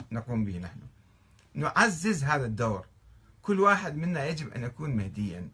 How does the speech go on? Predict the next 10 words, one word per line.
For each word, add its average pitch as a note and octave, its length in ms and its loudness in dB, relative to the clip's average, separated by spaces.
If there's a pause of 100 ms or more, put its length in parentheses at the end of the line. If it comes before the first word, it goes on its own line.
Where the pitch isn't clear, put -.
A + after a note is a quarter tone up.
(680)
و-، B2+ 120 0 (160)
وأئمتنا C#3 1040 0
يجب C3 260 -2
أن A#2 120 -2
يكونوا B2 300 -2
مهديين، G#2 680 0 (1080)
ومجتمعنا C#3+ 1600 0
يكون D3 400 -2
هاديًا C#3 480 0
مهديًا A2 600 -2